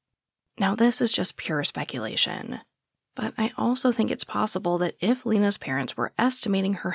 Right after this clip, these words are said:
height and weight, those numbers could have been lost in translation. Afghanistan uses the metric system, as does most of the world outside the U S.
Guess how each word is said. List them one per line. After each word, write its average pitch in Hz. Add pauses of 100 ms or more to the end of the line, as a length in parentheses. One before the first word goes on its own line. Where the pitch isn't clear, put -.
height -
and 120
weight, - (260)
those 240
numbers 226
could -
have 196
been 220
lost 170
in 214
translation. 131 (520)
Afghanistan 202
uses 180
the 139
metric 160
system, - (220)
as 202
does 220
most 233
of 190
the 160
world 143
outside -
the 131
U -
S. -